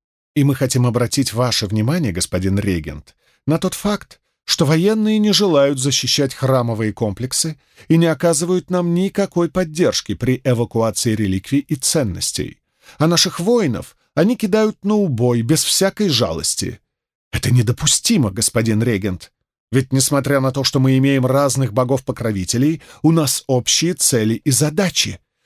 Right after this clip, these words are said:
Мы на одной стороне, а действия военачальников империи порождают в обществе раскол". Он замолчал, и я обдумал его слова. Да, во многом Тончин прав,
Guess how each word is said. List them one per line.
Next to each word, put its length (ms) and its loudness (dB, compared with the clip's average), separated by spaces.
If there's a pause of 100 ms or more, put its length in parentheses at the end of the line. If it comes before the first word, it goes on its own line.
(160)
Мы 200 6
на 140 2
одной 320 0
стороне, 720 -2 (320)
а 100 2
действия 460 2
военачальников 800 0
империи 580 0 (300)
порождают 680 0
в 40 -8
обществе 520 -2
раскол". 520 -2 (1300)
Он 160 0
замолчал, 720 0
и 80 2
я 200 2
обдумал 420 0
его 260 -2
слова. 420 -6 (680)
Да, 360 -2
во 120 0
многом 420 0
Тончин 500 -2
прав, 400 -8